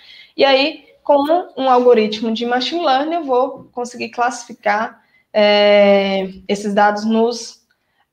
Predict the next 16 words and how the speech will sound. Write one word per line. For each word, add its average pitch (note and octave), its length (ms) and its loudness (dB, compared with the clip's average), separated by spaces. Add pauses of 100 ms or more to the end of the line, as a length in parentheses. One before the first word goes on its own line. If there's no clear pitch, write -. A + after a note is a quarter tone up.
(220)
atributos A3+ 920 -4
que - 120 -6
eu, G#3+ 500 2
nas G#3 240 -6
classes G#3+ 480 0
ou G3+ 100 -2
rótulos G#3 760 -6
que G#3 380 -4
eu G#3+ 120 0
desejo, G#3 560 0 (120)
né? G#3 180 -8
Então, G#3+ 420 -6 (320)
o G#3+ 260 0
alvo B3+ 580 0
seria G#3+ 460 -2
ali G#3 540 -6